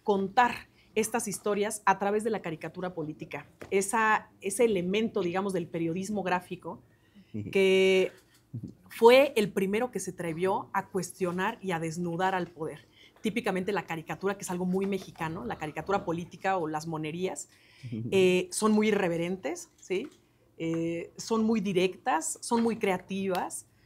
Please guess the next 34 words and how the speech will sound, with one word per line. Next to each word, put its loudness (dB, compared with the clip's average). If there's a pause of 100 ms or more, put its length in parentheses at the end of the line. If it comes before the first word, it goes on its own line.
(260)
Entonces, 2
nos 0
encanta, -2
pues, -2
que 0
los -4
caricaturistas -4
se -6
hayan -2
sumado -4 (360)
a 4
este 0
proyecto -4
para -2
compartir, -2 (520)
eh, 0
su -2
talento 0 (100)
de 6
la 6
mano 2
de 2
cronistas. -6 (260)
¿Y 0
qué 2
es 6
lo 8
que 0
logramos, 2 (300)
querido? 4
Logramos 2 (460)
que 6
se 4
sumaran 2